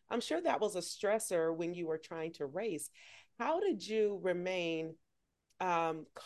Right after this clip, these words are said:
calm and still race to the best of your ability with stressors of maybe, uh, a, a financial stressors, right?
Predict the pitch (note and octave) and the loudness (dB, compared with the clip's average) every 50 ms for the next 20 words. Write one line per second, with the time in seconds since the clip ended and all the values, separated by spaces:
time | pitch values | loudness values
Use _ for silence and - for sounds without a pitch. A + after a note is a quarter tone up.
0 | - - - A3+ A3+ A3+ A3+ G#3+ G3 F3 E3 D#3+ D#3+ D#3+ D#3 - - _ F3+ F3+ | -12 -2 2 4 4 6 6 6 6 4 4 2 0 -2 -4 -6 -4 _ -2 0
1 | F3+ - - - G#3+ G#3 G3+ F#3+ F3+ E3 D3+ F3+ F#3 F#3 F3+ F3+ - - - _ | 0 -2 -2 2 4 4 6 4 2 2 2 2 2 2 0 -2 -6 -10 -12 _
2 | _ - G3 F#3 - D#3 - E3+ F3 F3 - F3 D3+ D#3+ D#3+ D3+ C#3+ C#3+ C#3+ - | _ -8 -6 -4 -4 0 0 0 0 0 -6 -8 -4 -2 -2 -2 -2 -2 -2 -4
3 | F3+ G3+ G#3+ G3 F3 D#3+ D#3+ D#3 D3 D#3+ D#3+ D#3+ - _ _ _ _ - - - | -2 -2 -2 -4 -4 -4 -6 -4 -2 -2 -2 -2 -2 _ _ _ _ -14 -4 2
4 | G#3+ F#3 F#3+ F#3 G3 F3+ E3 E3+ D#3+ D#3+ D#3 E3 E3 E3 E3+ E3 E3+ E3 D#3 D3+ | 4 4 4 4 0 -4 -2 0 0 0 0 0 0 0 0 0 -4 -4 -4 -4
5 | D#3 D#3 - _ _ _ _ _ _ _ _ _ - E3+ D#3+ D3+ D3+ - - - | -6 -6 -10 _ _ _ _ _ _ _ _ _ 0 2 4 4 4 2 0 -2
6 | E3 - - - _ _ D#3+ E3+ E3+ - G#3+ F#3+ F3+ F3 F3+ G#3 A#3+ - F#3+ E3+ | -2 -2 -2 -12 _ _ 4 4 4 4 2 4 4 4 2 0 0 -2 -6 -8
7 | - - - D#3 C#3 C3+ - G#2 G2+ G#2 - - - D3 C#3+ D#3 E3+ F#3 - | -8 -6 -4 -4 -4 -2 -4 -6 -6 -8 -8 -8 -8 -6 -6 -6 -6 -8 -10